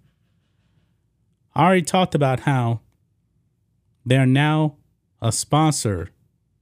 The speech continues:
of Cincinnati Pride. And now, guys, they're diving in more now. Look at this.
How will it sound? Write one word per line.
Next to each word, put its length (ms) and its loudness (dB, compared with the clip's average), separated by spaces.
of 160 0
Cincinnati 560 -2
Pride. 460 -6
And 120 0
now, 180 2
guys, 480 -2
they're 100 -2
diving 380 0
in 120 2
more 240 2
now. 300 -2
Look 160 2
at 40 0
this. 280 2